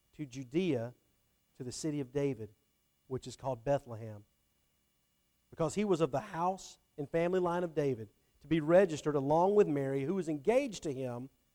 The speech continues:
and was pregnant. While they were there, the time came for her to give birth. Then she gave birth to her firstborn son, and she wrapped him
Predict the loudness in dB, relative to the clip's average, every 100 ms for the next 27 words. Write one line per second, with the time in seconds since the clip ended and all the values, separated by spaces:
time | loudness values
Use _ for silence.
0 | _ _ _ _ _ -2 0 0 -4 _
1 | _ _ _ _ _ -6 -4 -4 -8 -18
2 | _ _ _ _ _ _ _ _ _ _
3 | _ 4 8 10 10 6 4 2 2 -2
4 | -8 _ _ _ _ _ _ _ _ _
5 | _ _ _ _ -4 -4 -2 0 0 0
6 | 0 0 2 2 2 0 -2 -2 -6 -6
7 | -8 _ _ _ _ _ _ _ _ _
8 | 0 0 2 4 4 4 2 2 2 -6
9 | -12 -14 -8 -6 -6 -8 -4 -2 -2 -6
10 | -10 -10 -10 -12 -18 _ _ _ _ _
11 | -8 -4 -2 4 6 4 4 0 0